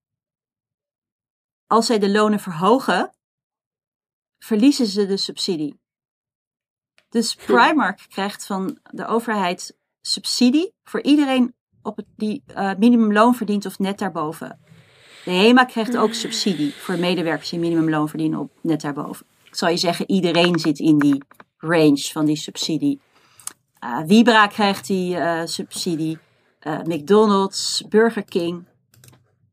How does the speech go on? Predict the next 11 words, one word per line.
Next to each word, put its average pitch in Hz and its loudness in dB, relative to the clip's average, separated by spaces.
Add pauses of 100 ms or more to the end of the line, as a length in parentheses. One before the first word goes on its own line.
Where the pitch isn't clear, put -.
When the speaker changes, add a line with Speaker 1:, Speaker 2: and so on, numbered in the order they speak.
(140)
Speaker 1:
Al 277 4
die 320 2
bedrijven 247 0
krijgen 240 0
subsidie 233 -2
voor 202 -10
mensen 196 -8
die 190 -8
ze 185 -8
minimumloon 165 -6
betalen. 156 -8